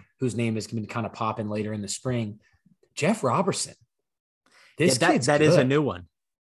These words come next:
Speaker 1: He is really good. And we'll talk about Cameron Farrar in the transfer portal. I just don't know.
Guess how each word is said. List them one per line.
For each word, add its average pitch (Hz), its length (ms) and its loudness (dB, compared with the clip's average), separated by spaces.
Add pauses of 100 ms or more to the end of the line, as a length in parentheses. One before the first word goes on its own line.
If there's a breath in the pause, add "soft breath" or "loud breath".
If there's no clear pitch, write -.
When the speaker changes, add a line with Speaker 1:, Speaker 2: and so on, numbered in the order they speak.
(420)
Speaker 1:
He 196 320 2
is 120 280 -2
really 127 300 2
good. 127 220 0
And 123 280 -4 (300)
we'll 143 200 -2
talk 185 260 -2
about 143 160 -2
Cameron 139 260 -8
Farrar 127 300 0
in 120 60 -4
the 107 60 -6
transfer 123 360 -8
portal. 147 480 0 (420 soft breath)
I 120 100 -2
just 202 220 -2
don't 123 220 0
know. 123 360 0